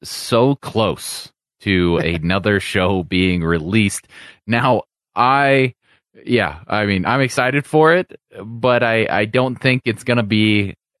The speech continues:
Speaker 1: as far as storyline too happy. I think we're gonna see a lot of
Speaker 2: No. <laughs>
Speaker 1: crap unfold here. But yeah, I mean, that's,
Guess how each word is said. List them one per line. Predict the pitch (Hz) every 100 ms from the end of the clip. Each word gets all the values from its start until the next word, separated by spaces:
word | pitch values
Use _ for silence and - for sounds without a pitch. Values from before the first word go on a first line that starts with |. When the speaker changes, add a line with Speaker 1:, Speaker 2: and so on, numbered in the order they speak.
| _
Speaker 1:
as | 92 92
far | - 104 95
as | 82
storyline | - 117 120 147 147 131 131 131 123
too | 131 107
happy. | 107 120 - 127 127 -
I | 107
think | 110 110
we're | 101
gonna | 104 101
see | 110
a | 92
lot | 214 254 170
of |
Speaker 2:
No. | 110
<laughs> |
Speaker 1:
crap | 113 107 -
unfold | 107 - 131 117 120
here. | 127 120 120 - - _ _ _
But | 117
yeah, | 147 147
I | 110
mean, | 113
that's, | 113 175 226